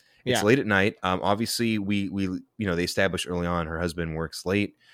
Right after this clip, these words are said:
Speaker 1: um, all the time, and so she comes down and she's super flirty. Ben immediately grabs her butt and he's like, "Why don't you come into my shed?" And,
Speaker 2: Yeah.
Speaker 1: um,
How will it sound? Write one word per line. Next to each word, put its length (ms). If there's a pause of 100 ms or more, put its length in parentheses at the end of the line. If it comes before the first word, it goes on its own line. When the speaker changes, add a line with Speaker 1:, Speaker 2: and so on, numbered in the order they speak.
(220)
Speaker 1:
um, 420
all 200
the 80
time, 480
and 100
so 80
she 120
comes 200
down 160
and 80
she's 160
super 260
flirty. 560 (140)
Ben 360
immediately 400
grabs 320
her 80
butt 220
and 80
he's 140
like, 220
"Why 100
don't 100
you 60
come 180
into 120
my 180
shed?" 460 (580)
And, 220
Speaker 2:
Yeah. 320
Speaker 1:
um, 140